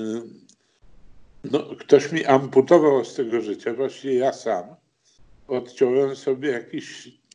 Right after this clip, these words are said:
strasznie istotny kawał tego, co robiłem. I już miałem wizję takiego, mm, ps-,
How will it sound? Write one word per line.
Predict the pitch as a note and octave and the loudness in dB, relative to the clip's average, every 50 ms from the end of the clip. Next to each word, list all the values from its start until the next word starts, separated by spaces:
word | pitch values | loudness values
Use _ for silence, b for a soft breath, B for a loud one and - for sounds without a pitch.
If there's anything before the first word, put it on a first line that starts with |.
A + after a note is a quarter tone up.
| _ - | _ -20
strasznie | - - - - - - - - - - B2+ B2 A#2+ A#2 A2+ - - - D3 C#3 C3+ | -20 -20 -20 -20 -20 -20 -20 -20 -10 -6 -4 -4 -4 -6 -6 -10 -12 -10 -6 -6 -6
istotny | C3+ C3 - - C#3+ B2 B2 - - E3 C#3+ | -6 -8 -2 2 2 2 2 -2 -8 -8 -6
kawał | C#3 - A#2 G2 F2+ F#2 F2 E2 - - _ _ _ _ _ _ _ _ _ _ - _ - - - - - - - | 0 0 0 0 0 -2 -2 -2 -4 -8 _ _ _ _ _ _ _ _ _ _ -20 _ -20 -20 -20 -20 -20 -6 -2
tego, | - G#2+ F#2 G2+ G2+ | -2 4 6 6 4
co | F#2+ - - A2+ G#2 | 4 2 -2 0 0
robiłem. | F#2+ G2+ F#2 F2 D#2+ D#2+ D#2+ D2+ C#2 - _ _ _ _ _ _ _ _ b b b b b b _ _ _ _ _ _ _ - - | 2 0 -2 -2 -8 -14 -14 -16 -16 -20 _ _ _ _ _ _ _ _ b b b b b b _ _ _ _ _ _ _ -16 -12
I | A2+ - B2 | -6 -2 2
już | B2 B2 - - - | 2 2 2 0 -2
miałem | C#3+ B2+ B2 B2+ A#2+ G#2+ | 0 0 2 2 2 0
wizję | G#2 B2 C3 A#2 A2 A2+ A2+ A#2 A2+ | 0 0 -2 -2 -4 2 4 4 4
takiego, | A2 - A2+ G#2 - - A#2 G2+ G2 A2 G#2+ A2 A2 A#2 A2+ - - _ _ _ _ _ _ _ _ _ _ - - - | 4 2 0 0 2 2 0 2 2 2 2 2 2 0 -4 -10 -20 _ _ _ _ _ _ _ _ _ _ -20 -18 -16
mm, | - - - - - A#2+ A2 G#2+ G#2+ G#2 - - - _ | -16 -16 -16 -16 -16 -16 -16 -14 -14 -16 -16 -18 -20 _
ps-, | - - - - - - | -14 -14 -12 -12 -14 -16